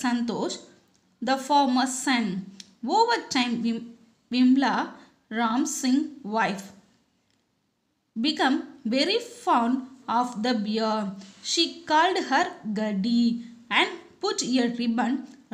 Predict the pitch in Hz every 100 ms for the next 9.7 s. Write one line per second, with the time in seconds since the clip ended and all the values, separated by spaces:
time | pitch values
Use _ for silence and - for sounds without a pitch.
0 | 202 247 311 349 - 240 233 226 240 233
1 | - - - _ - _ _ 214 262 262
2 | 247 262 466 - 453 415 233 214 208 254
3 | - - _ 202 233 240 269 359 381 320
4 | - 226 214 196 214 214 196 - - -
5 | _ - - 370 370 440 381 277 233 233
6 | 269 254 - - - 214 226 202 226 214
7 | 220 220 214 196 - - - _ - 233
8 | 349 320 - - - 320 311 - 403 294
9 | 294 - - - 302 269